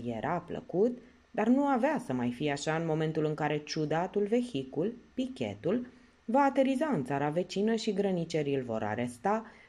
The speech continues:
învinuindu-l de trecere frauduloasă a frontierei. Sări în picioare. O clipă, două, îl furase de bună seamă somnul. Acum, treaz, se bucura că pichetul se afla pe locul său. Era o bucurie puțin tel cam ridicolă, dar nu se prea ținchisi,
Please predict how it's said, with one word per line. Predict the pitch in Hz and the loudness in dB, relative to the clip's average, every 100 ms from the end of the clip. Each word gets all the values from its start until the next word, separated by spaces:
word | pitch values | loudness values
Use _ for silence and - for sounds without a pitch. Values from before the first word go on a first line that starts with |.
| - | 0
învinuindu-l | 214 208 196 180 175 165 | 4 4 4 4 2 2
de | 151 | 2
trecere | 143 131 127 120 104 | 0 -2 -2 -2 -4
frauduloasă | 104 123 127 139 123 - - | -2 -4 0 0 -2 -4 -8
a | |
frontierei. | 101 123 135 147 175 143 117 - - - _ _ _ | -6 -4 -4 -2 0 0 0 -4 -8 -20 _ _ _
Sări | - 196 | -4 -2
în | 113 110 | -2 -4
picioare. | 127 - 180 160 135 120 - - _ | -6 -4 -2 0 -2 -4 -10 -20 _
O | - | -14
clipă, | - 214 202 - | -4 0 0 0
două, | 123 151 170 175 | -2 2 6 6
îl | 175 | 4
furase | - 175 170 170 123 104 | -2 0 0 0 -2 -6
de | 110 | -4
bună | 120 131 | -2 -4
seamă | 131 123 117 131 | -4 -6 -4 -4
somnul. | - 180 160 135 127 - - - - _ | -4 -4 -2 0 0 -2 -6 -20 -20 _
Acum, | - 190 - 254 285 294 - | -10 -8 0 2 2 -2 -6
treaz, | 160 147 151 185 - | 0 2 2 -2 -2
se | 208 | 0
bucura | 190 196 180 | 0 2 2
că | 175 | 0
pichetul | 156 139 143 135 120 | -4 -2 -4 -2 -4
se | 120 | -4
afla | 110 113 | -6 -6
pe | 98 | -6
locul | 90 76 - | -4 -4 -4
său. | 139 - 170 113 - - - - | -4 0 0 0 -6 -20 -20 -6
Era | 285 330 302 | 2 4 4
o | |
bucurie | 160 160 139 165 214 | 4 2 0 4 2
puțin | 220 240 240 226 220 | 2 0 2 2 2
tel | 262 156 | 2 0
cam | - 73 | -2 -4
ridicolă, | 69 139 160 233 240 269 269 262 | -4 -2 0 0 2 2 2 2
dar | 262 262 | 0 0
nu | 277 311 | 0 0
se | 233 117 | 0 -2
prea | 117 107 | -4 -6
ținchisi, | - 135 135 151 - 262 | -4 -4 -4 -4 -2 -2